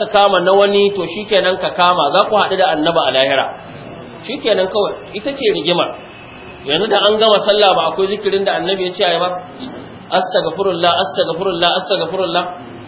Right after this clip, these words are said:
Allahumma anta salamu wa minka salamu, tabaraka ya zal jalali wal ikram. Allahumma inni ala dhikrika wa shukrika wa husni ibadatika." Sannan a zo a yi zikirorin da ake bayan sallah, wai kuma kana wannan, wani yana cewa baka zikiri.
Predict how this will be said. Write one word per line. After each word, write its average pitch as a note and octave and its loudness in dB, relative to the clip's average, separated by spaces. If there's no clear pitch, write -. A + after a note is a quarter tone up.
Allahumma F3+ 0
anta G3 -2
salamu F3+ 0
wa D#3+ -2
minka F3+ -2
salamu, F3 -2
tabaraka F3 2
ya E3+ 2
zal F3+ -2
jalali E3+ 2
wal D3+ -2
ikram. E3 0
Allahumma E3+ 0
inni F#3 0
ala E3 0
dhikrika F3+ -4
wa D#3 -2
shukrika F3+ -6
wa E3 -2
husni E3 -6
ibadatika." F3 0
Sannan F3 2
a E3+ 2
zo F3 0
a F3+ 2
yi E3+ 2
zikirorin F#3 0
da E3+ 0
ake E3+ -2
bayan E3+ 2
sallah, F3+ 0
wai F#3+ 2
kuma G3+ 0
kana G3 2
wannan, F3+ 0
wani E3+ 0
yana F3 2
cewa D#3 0
baka D3 0
zikiri. B2+ -12